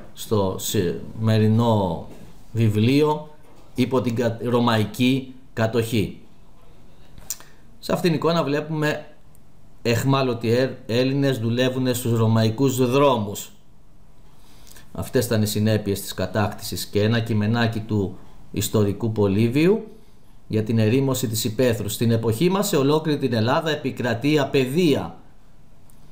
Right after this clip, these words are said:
και ολιγανθρωπία. Αυτά είναι τα αίτια να ερημωθούν οι πόλεις και να μειωθεί η παραγωγή αγαθών στην Ήπεθρο, μολονότι δεν είχαμε αρρώστιες ούτε υποφέραμε από συνεχείς πολέμους.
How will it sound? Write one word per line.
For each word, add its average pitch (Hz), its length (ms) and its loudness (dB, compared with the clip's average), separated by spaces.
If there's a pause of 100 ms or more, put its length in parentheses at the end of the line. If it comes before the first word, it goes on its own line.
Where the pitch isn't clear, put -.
(320)
και - 140 0
ολιγανθρωπία. 139 1200 2 (1120)
Αυτά - 320 2
είναι 202 140 2
τα 139 180 2
αίτια 185 380 2
να 175 80 2
ερημωθούν 135 600 2
οι 135 60 4
πόλεις 175 400 2
και 165 100 0
να 139 140 0
μειωθεί 127 380 2
η 175 100 4
παραγωγή 131 640 0
αγαθών 131 460 2
στην 156 260 2
Ήπεθρο, 160 540 2 (260)
μολονότι 135 600 2
δεν 156 200 2
είχαμε 131 360 0
αρρώστιες 165 640 2
ούτε 151 160 0
υποφέραμε 117 580 2
από 113 160 2
συνεχείς 117 520 2
πολέμους. 110 720 2